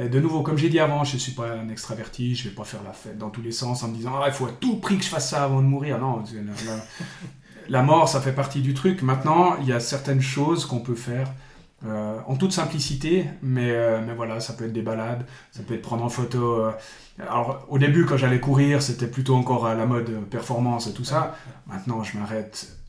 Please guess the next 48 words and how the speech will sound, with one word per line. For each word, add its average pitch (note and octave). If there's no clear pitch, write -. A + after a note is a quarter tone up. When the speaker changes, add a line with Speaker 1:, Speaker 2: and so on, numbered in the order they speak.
Speaker 1:
quinze C#3
fois C3+
par C3+
sortie C#3+
pour C3
prendre B2
des B2
photos. D3
Speaker 2:
Mhm. C3+
Speaker 1:
Parce -
que B2+
c'est B2+
ça, C3
le A2+
trail. A2
C'est -
ça, C#3+
la C3
course C3
à B2
pied. A#2+
C'est -
ça, -
profiter D3
du C3
petit -
moment. A#2+
Speaker 2:
Mhm. B2+
Speaker 1:
Alors, B2
je A#2
veux B2
pas C3
dire C3+
que C3+
je -
suis -
parfait B2
puis C3
que G#2+
je -
profite A#2+
de G#2+
chaque A2+
moment, B2
loin A#2+
de A#2+
là. C3+
Speaker 2:
Mhm. G#2+